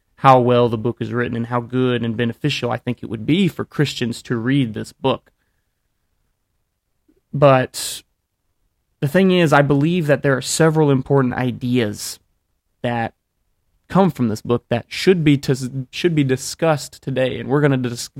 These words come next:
to discuss them. Uh, if I can talk this morning, we're going to discuss them in this episode of Thursday Thoughts. So, the Christian atheist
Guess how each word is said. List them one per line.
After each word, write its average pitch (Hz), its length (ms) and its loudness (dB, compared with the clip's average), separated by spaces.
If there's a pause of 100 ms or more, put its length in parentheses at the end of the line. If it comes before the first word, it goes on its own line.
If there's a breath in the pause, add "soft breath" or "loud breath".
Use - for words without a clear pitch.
to - 180 -2
discuss 135 580 -4
them. 120 380 -4 (480)
Uh, 127 160 -4
if - 220 -16
I 107 60 -6
can - 120 -14
talk 165 300 0
this - 160 -10
morning, 131 220 -4 (440 soft breath)
we're 170 140 4
going 165 260 4
to 156 100 0
discuss 143 500 0
them 131 340 0 (1000)
in 131 480 2
this 120 520 -4
episode 117 440 -6
of - 100 -8
Thursday 107 520 -8
Thoughts. 127 400 -2 (1400)
So, 139 760 4 (720)
the 156 80 2
Christian 190 340 2
atheist - 560 0